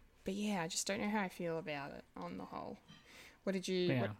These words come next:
Speaker 1: what did you think, Mike?
Speaker 2: I think people are looking at it as, like, a morbid curiosity because we sort of know the ending
Speaker 1: Mm.
Speaker 2: and how it turns out,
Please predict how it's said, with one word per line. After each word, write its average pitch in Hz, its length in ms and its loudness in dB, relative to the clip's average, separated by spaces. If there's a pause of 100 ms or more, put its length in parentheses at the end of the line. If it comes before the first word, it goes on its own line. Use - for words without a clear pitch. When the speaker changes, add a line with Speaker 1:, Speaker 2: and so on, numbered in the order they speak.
(100)
Speaker 1:
what 220 100 2
did 202 120 2
you 196 80 2
think, 170 260 -2
Mike? - 360 -8 (1080)
Speaker 2:
I 156 180 10
think - 500 8 (400)
people 123 220 6 (120)
are 110 60 2 (540)
looking 123 360 8
at 117 140 8
it 123 160 6
as, 123 240 4
like, 120 140 6
a 120 60 6
morbid 120 440 8 (160)
curiosity 113 680 2 (360)
because 131 400 6 (880)
we 147 80 10
sort 208 240 12
of 170 80 12
know 165 160 12
the 127 160 12
ending 110 420 12 (340)
Speaker 1:
Mm. 196 460 0 (680)
Speaker 2:
and 120 640 8 (120)
how 113 300 8
it 107 120 0 (380)
turns 117 380 6
out, 101 320 6